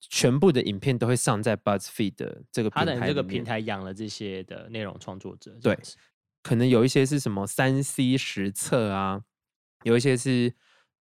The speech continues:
Speaker 1: 呃，什么各种大挑战，
Speaker 2: 嗯。
Speaker 1: 有一些是介绍食物这样。
Speaker 2: 嗯，嗯，嗯。
Speaker 1: 然后我会追他们是因为里面有一个，有，有一个 YouTuber 叫做 Worth It，
Speaker 2: 嗯。
Speaker 1: Worth It，
Speaker 2: 嗯。
Speaker 1: 这样，就是值得吗？
Speaker 2: 他们是三个人嘛，
Speaker 1: 反正三个人这样，
Speaker 2: 嗯。
Speaker 1: 三个男生，
Speaker 2: 嗯。
Speaker 1: 然后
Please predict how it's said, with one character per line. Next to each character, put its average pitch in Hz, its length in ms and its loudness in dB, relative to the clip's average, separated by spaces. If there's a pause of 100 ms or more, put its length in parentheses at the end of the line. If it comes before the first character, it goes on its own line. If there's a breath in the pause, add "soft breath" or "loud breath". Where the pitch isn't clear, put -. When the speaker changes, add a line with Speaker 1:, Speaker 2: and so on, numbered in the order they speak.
Speaker 1:
呃， 98 680 -2 (260)
什 104 80 -6
么 98 80 -4
各 135 140 0
种 107 160 0
大 120 160 2
挑 87 240 -2
战， 107 320 -2 (140)
Speaker 2:
嗯。 135 180 -8
Speaker 1:
有 113 100 4
一 120 60 2
些 117 160 0
是 120 140 -4
介 113 200 0
绍 107 280 0
食 - 380 -6
物 101 200 0
这 - 100 -4
样。 - 100 -6
Speaker 2:
嗯， 123 180 -10
嗯， 117 160 -14
嗯。 - 20 -16
Speaker 1:
然 110 100 2
后 139 120 6
我 117 60 6
会 139 100 6
追 127 180 4
他 127 140 2
们 120 100 0
是 135 140 -2
因 123 80 2
为 127 100 4
里 107 100 0
面 123 200 0
有 110 220 2
一 104 180 -4 (120)
个， 107 300 2 (520)
有， 117 140 0 (260)
有 127 200 0
一 143 100 2
个 151 120 6
YouTuber 139 400 4
叫 120 160 2
做 120 120 4
Worth 113 400 4
It， 95 120 -8 (440)
Speaker 2:
嗯。 131 160 -2
Speaker 1:
Worth 147 360 4
It， - 460 -8
Speaker 2:
嗯。 117 220 -6
Speaker 1:
这 101 80 -2
样， - 140 -6
就 131 100 -2
是 117 200 -4
值 113 280 -6
得 113 200 4
吗？ 104 400 0
Speaker 2:
他 131 120 6
们 165 120 6
是 170 120 2
三 147 240 2
个 139 80 2
人 95 160 0
嘛， 85 140 -10
Speaker 1:
反 - 20 -10
正 - 60 -10
三 151 160 4
个 147 80 6
人 98 220 2
这 110 80 -2
样， 107 80 0
Speaker 2:
嗯。 - 20 -4
Speaker 1:
三 131 180 2
个 120 60 2
男 92 220 -2
生， 92 320 -4
Speaker 2:
嗯。 127 100 -12
Speaker 1:
然 113 140 0
后 123 200 4